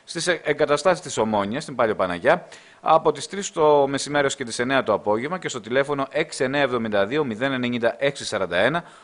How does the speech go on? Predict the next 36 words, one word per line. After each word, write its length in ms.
όπου 200
μπορείτε 360
το 60
κοινό 260
να 80
απευθύνεται 380
για 120
περισσότερες 440
πληροφορίες. 600
Βασικός 400
στόχος 260
των 100
διοργανώσεων 500
της 100
Ομόνιας, 380
πέρα 180
από 120
την 120
ενασχόληση 600
με 80
τον 200
αθλητισμό, 520
είναι 160
η 40
διασκέδαση. 640
Έτσι, 380
την 180
Πέμπτη, 300
πρώτη 280
Αυγούστου, 360
διοργανώνει 520
ένα 160
ξεχωριστό 640
πάρτι 420
στο 340
μπαρ 260